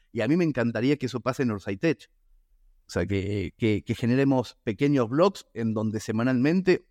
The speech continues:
o con la periodicidad que se les antoje, un montón de gente muy valiosa empiece a conversar, a crear negocios,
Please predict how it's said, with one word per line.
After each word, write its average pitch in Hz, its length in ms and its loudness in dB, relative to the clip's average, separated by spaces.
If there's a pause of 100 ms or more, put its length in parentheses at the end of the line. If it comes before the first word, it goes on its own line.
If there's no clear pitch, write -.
o 107 140 -10
con 107 200 -6
la 107 120 -4
periodicidad 104 840 -2
que 127 80 -6
se 113 120 -4
les 104 120 -4
antoje, 147 640 -2 (540)
un 185 180 2
montón 139 460 4
de 107 100 -4
gente 131 520 -2
muy 156 480 2
valiosa 120 680 0
empiece 120 760 0 (160)
a - 140 -10
conversar, 117 800 -4 (600)
a 135 200 -2
crear 139 340 2
negocios, 165 680 2